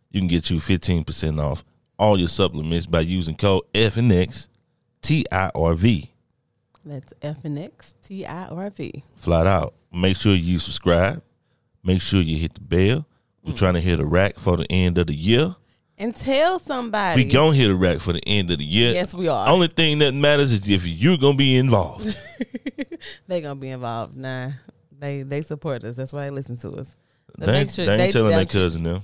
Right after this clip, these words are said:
Speaker 2: tell your cousins. Tell your cousins and your aunties and your uncles and
Speaker 1: They ain't telling cousin them.
Speaker 2: Yeah.
Speaker 1: They playing. They ain't telling, uh, the church people.
Speaker 2: They don't need to tell the church people at all.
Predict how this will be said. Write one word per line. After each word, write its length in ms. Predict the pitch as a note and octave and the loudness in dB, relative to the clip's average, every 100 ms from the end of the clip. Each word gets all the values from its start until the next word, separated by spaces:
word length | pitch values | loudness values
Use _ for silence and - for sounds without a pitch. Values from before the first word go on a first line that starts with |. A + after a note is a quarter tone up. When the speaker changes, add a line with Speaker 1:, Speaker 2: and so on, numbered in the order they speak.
| - | -8
Speaker 2:
tell 140 | G3+ | -8
your 140 | G3 D#3 | -8 -8
cousins. 480 | - C3 A#2 G#2+ B2+ - | -6 -8 -8 -12 -14 -12
Tell 80 | |
your 100 | C#3 B2+ | -10 -8
cousins 440 | F3+ E3+ D#3+ D#3 | -6 -6 -6 -8
and 140 | C3+ | -8
your 100 | B2+ | -6
aunties 440 | C3 D3+ - D#3 C#3+ | -6 -8 -8 -8 -6
and 120 | C3+ | -6
your 100 | D3+ | -6
uncles 340 | D3+ - C#3+ B2+ | -6 -8 -10 -8
and 220 | A2+ F2+ | -6 -2
Speaker 1:
They 80 | F#2+ | 0
ain't 140 | F#2+ | 0
telling 220 | G2+ E2+ | 0 -2
cousin 380 | D#2 D#2+ D2+ D2+ | -2 -2 -2 -4
them. 160 | D2+ D#2 _ _ _ | -4 -6 _ _ _
Speaker 2:
Yeah. 340 | A2+ D2 G1+ - - | -16 -14 -14 -10 -2
Speaker 1:
They 160 | F#2 | -2
playing. 360 | F#2 D#2 D2+ F2+ | -2 -4 -6 -6
They 80 | E2+ | -2
ain't 200 | G2 F#2+ | -2 -2
telling, 320 | F#2 E2+ C2 | -2 -2 -2
uh, 140 | D#2+ D#2 | -2 -2
the 100 | D#2 | -4
church 300 | F2 D2+ D2+ | -6 -6 -6
people. 260 | D2+ - - _ _ _ _ _ _ | -8 -10 -20 _ _ _ _ _ _
Speaker 2:
They 140 | F3 A3+ | -10 -8
don't 180 | C4+ | -6
need 160 | B3+ E4 | -6 -8
to 60 | F#3 | -8
tell 140 | G#3 | -8
the 100 | E3+ | -6
church 240 | C4+ D#4+ - | -6 -6 -8
people 260 | G#3 G3+ | -8 -6
at 60 | F3+ | -6
all. 380 | C#4+ C#3 - | -6 -10 -16